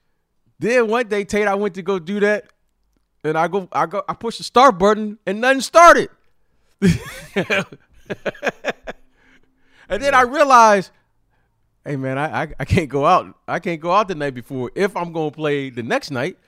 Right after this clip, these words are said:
Speaker 1: because, Tate, the body was talking to me.
Speaker 2: Hmm.
Speaker 1: So, Tate, right now, he's thirty-three. He got a lot of miles on that body. He's got a lot of miles.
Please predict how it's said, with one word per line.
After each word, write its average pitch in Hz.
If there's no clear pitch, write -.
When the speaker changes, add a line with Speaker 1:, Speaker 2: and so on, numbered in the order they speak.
Speaker 1:
because, 175
Tate, 220
the 127
body 185
was 175
talking 208
to 185
me. 113
Speaker 2:
Hmm. 117
Speaker 1:
So, 196
Tate, 175
right 190
now, 214
he's 320
thirty-three. 214
He 247
got 247
a 185
lot 196
of 202
miles 220
on 185
that 156
body. 117
He's 320
got 277
a 196
lot 202
of 196
miles. 196